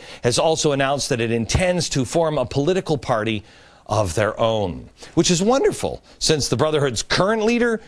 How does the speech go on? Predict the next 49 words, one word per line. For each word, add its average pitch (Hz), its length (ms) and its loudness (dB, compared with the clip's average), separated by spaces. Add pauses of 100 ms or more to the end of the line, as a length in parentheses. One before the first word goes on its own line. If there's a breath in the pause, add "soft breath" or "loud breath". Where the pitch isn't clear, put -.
(100)
just 214 260 0
wrote 202 200 2
an 143 120 -2
article 170 440 0
in 139 120 0
September 165 640 0
on 202 200 2
the 208 60 2
group's 165 400 0
website 143 560 0
in 139 100 -2
which 180 180 0
he 185 100 0
said 165 400 0 (100)
of 196 240 2
the 202 120 0
U 175 200 2
S 135 300 -2 (280 loud breath)
that 202 160 4
a 196 60 2
nation 220 440 0
that 180 120 0
does 175 180 0
not 180 200 -2
champion 175 440 0
moral 180 360 2
and 143 100 0
human 160 300 0
values 160 400 0
cannot 156 400 -2
lead 143 240 0
humanity, 131 720 0 (340 loud breath)
and 131 180 2
its 127 160 0
wealth 143 440 0
will 120 180 2
not 127 240 0
avail 123 400 0
it 117 100 -4
once 113 380 -2
Allah 120 460 0 (240 loud breath)
has 90 240 -2
had 87 200 -2
his 87 280 -2
say. 55 440 -4 (220)
Oh, - 100 -8
this - 280 -4
is - 100 -6
fantastic, - 1040 -6